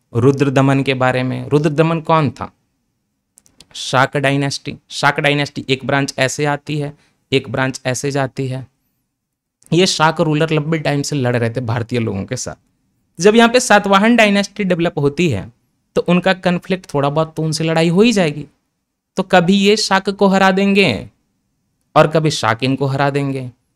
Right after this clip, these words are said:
तो ये चलता रहेगा, दोनों के बीच में कॉन्फ्लिक्ट होता रहेगा। अगर कोई महान राजा आ गया सातवाहन डायनेस्टी का, तो वो शाक डायनेस्टी वालों को हरा देगा।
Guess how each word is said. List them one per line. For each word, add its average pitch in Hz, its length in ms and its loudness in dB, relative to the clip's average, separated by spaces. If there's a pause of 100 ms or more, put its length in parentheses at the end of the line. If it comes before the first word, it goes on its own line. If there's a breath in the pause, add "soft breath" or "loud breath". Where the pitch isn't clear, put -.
(120)
तो 160 40 0
ये 196 120 6
चलता 170 400 2
रहेगा, 175 380 0
दोनों 147 240 0
के 151 80 -6
बीच 156 180 -4
में 151 140 -6
कॉन्फ्लिक्ट 143 440 -6
होता 131 280 0
रहेगा। 143 400 -4 (100)
अगर 135 180 2
कोई 151 160 0
महान 131 360 0
राजा 151 280 2
आ 143 40 2
गया 147 120 -2
सातवाहन 143 400 -2
डायनेस्टी 139 400 -2
का, 139 160 -10 (480 soft breath)
तो 110 60 -2
वो 113 140 2
शाक 131 300 -2
डायनेस्टी 139 400 -2
वालों 139 180 -2
को 139 100 -8
हरा 131 200 -4
देगा। 127 280 -10